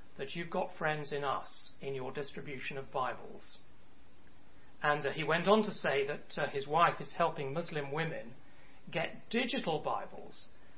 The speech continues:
which they listen to on headphones, apparently, underneath their burqas, so that no one can see what they're doing. So burqas are a good thing after all. Friends, the word of God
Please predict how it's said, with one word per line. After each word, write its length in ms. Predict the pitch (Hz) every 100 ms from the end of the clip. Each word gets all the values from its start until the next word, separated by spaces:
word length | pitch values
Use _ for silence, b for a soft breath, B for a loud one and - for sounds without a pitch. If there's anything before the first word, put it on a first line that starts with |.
| -
which 260 | 156 -
they 140 | 165 156
listen 340 | 208 220 202
to 260 | - 151 139
on 160 | 165 147
headphones, 600 | - 294 - 160 131 120
apparently, 720 | 135 139 120 - - 170 160 b b b b -
underneath 600 | 143 151 165 156 127 117
their 140 | 156 143
burqas, 680 | 180 190 - 127 202 - - B B -
so 200 | - 160
that 160 | 170
no 180 | 180 147
one 200 | 135 147
can 160 | 156 151
see 240 | - 127
what 240 | 120 131 -
they're 160 | 131
doing. 520 | 127 147 139 110 113 110 - - - - B B B B
So 300 | - 175 151
burqas 520 | 143 160 151 151 143 -
are 140 | 139 127
a 60 |
good 220 | - 156 -
thing 380 | - 120 135 - -
after 380 | 120 120 143 139
all. 360 | 139 120 120 110 - - - - - - - - - - - - - - - B B B B B -
Friends, 260 | 185 190
the 80 | 196
word 320 | 175 208 254
of 140 | 233 -
God 400 | 127 104 104